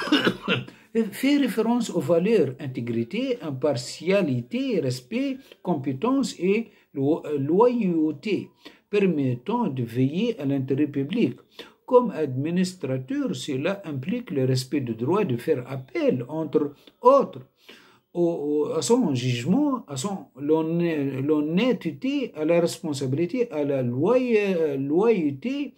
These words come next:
à l'équité, au, au dialogue dans l'exercice de ce choix et lors des prises de décision.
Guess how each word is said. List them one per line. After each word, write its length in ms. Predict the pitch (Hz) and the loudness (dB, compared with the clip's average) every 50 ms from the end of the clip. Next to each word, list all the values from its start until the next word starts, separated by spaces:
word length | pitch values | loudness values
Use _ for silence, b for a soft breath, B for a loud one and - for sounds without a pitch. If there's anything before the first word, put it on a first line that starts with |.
| B B B B B _ _ - | B B B B B _ _ -4
à 80 | 175 | -2
l'équité, 720 | 190 254 240 - - 190 175 185 - 294 285 277 254 - - - | 0 0 0 0 0 -2 -2 0 0 0 0 0 -2 -4 -2 2
au, 120 | 175 180 | 2 2
au 220 | 175 180 202 196 | 4 4 4 2
dialogue 520 | 185 139 139 160 170 180 196 226 202 165 131 | 2 2 2 2 2 4 4 2 2 0 0
dans 120 | 131 143 | -2 -2
l'exercice 560 | 139 139 127 123 123 135 135 131 - 156 123 | 0 -2 -2 0 0 -2 -2 -2 -6 -8 -8
de 120 | 117 127 127 | -6 -4 -4
ce 160 | 123 123 143 | -4 -6 -8
choix 500 | 135 131 - 240 247 262 262 247 202 B B B B B B B B 127 B B - | -10 -10 -4 -2 0 0 0 -2 -4 B B B B B B B B -16 B B 2
et 80 | 180 | 4
lors 300 | 180 208 240 226 196 156 | 6 8 8 8 6 4
des 120 | 135 139 143 | 2 -2 -4
prises 280 | 131 160 180 180 156 | -2 0 0 0 0
de 100 | 139 139 | -2 -4
décision. 640 | 135 139 151 151 135 156 143 131 123 123 117 104 95 | -4 -4 -4 -4 -2 -2 -2 0 0 0 -2 -2 -4